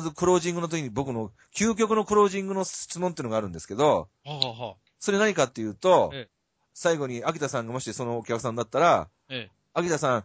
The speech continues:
Speaker 1: あの、担当は私でよろしいですか？」って確認するんです。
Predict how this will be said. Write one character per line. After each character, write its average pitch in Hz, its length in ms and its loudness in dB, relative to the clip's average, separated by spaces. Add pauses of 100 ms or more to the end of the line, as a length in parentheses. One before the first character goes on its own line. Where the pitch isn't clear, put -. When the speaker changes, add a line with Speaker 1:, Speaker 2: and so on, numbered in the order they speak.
(240)
Speaker 1:
あ 120 120 0
の、 120 100 -6
担 175 240 0
当 185 140 0
は 180 80 6
私 180 340 2
で 185 140 0
よ 160 100 -2
ろ 185 80 0
し 190 60 -6
い 208 60 -6
で 160 120 -2
す - 100 -8
か？」 180 200 0
っ - 80 -10
て - 120 -16
確 101 200 -4
認 90 80 -8
す 92 80 -14
る 82 60 -14
ん - 20 -16
で 58 100 -20
す。 - 120 -20